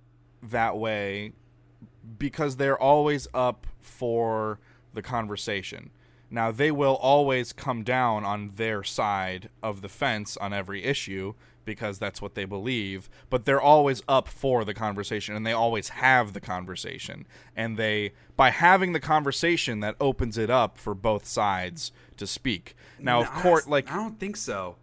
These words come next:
Speaker 2: Like,
Speaker 1: I,
Speaker 2: yeah, they
Speaker 1: I
Speaker 2: might be
Speaker 1: don't
Speaker 2: having the conversation, but the reason they're having the conversation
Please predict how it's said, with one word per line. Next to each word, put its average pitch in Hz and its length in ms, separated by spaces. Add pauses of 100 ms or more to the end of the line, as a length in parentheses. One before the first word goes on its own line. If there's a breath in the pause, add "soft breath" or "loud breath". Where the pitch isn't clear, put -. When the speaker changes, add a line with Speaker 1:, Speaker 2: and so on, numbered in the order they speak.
(240 soft breath)
Speaker 2:
Like, 170 220
Speaker 1:
I, 147 60
Speaker 2:
yeah, 202 100
they 196 120
Speaker 1:
I - 20
Speaker 2:
might 196 180
be - 80
Speaker 1:
don't 139 80
Speaker 2:
having 160 220
the 170 80
conversation, 143 680
but 147 180
the 151 80
reason 135 600
they're 175 140
having 170 300
the 180 80
conversation 180 840